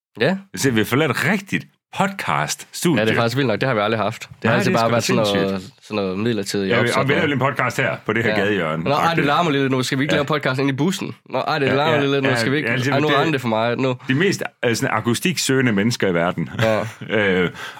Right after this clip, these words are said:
Speaker 2: og det er bare at være sådan lidt svingende kvalitet, og nu håber vi faktisk, at lyden, øh, er så tæt på optimal, som den kan blive.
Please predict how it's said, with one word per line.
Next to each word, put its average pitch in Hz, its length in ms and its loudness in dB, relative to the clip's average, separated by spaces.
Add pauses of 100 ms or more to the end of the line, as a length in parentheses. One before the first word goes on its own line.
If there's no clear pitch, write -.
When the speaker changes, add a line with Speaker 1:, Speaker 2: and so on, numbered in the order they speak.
(100)
Speaker 2:
og 101 60 0
det 127 100 2
er 135 60 2
bare 107 360 2
at 87 60 2
være 90 120 2
sådan 90 280 0
lidt 95 340 -2
svingende 120 280 2
kvalitet, 87 480 0
og 80 120 2
nu 120 140 4
håber 139 280 2
vi 80 120 2
faktisk, 107 380 -2
at 80 140 -2
lyden, 85 520 2
øh, 67 540 0 (880)
er - 40 -10
så 87 120 -4
tæt 139 220 -2
på - 100 -2
optimal, 95 420 0
som 80 180 -4
den 80 100 -10
kan 80 80 -4
blive. 110 220 -4